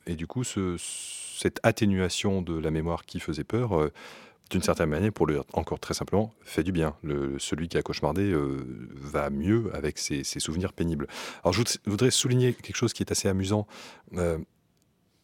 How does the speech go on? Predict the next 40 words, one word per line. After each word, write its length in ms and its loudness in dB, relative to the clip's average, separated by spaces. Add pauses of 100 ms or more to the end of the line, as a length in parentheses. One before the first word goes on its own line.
(260)
que 240 6
Benjamin 380 4
Putois 260 2
peut-être 340 2
complétera, 520 0 (420)
c'est 220 2
que 300 2 (680)
dans 120 10
le 120 8
folklore, 760 6 (160)
on, 300 0
on, 260 0
on 160 2
dit 200 0
souvent 400 4
que 320 4
les 260 2
cauchemars, 500 2 (140)
comme, 180 4
comme 160 0
les 80 4
rêves 160 6
d'ailleurs, 320 2
hein, 60 0
l'inter-, 280 -2
l'interprétation 560 -2
des 120 0
rêves 160 0
est 60 -4
quelque 80 -12
chose 100 -10
de 80 -12
très 160 -8
connu, 320 -2 (400)
mais 80 2
les 80 2
cauchemars 420 2 (160)
interprétés, 840 2
euh, 300 2
sont 460 0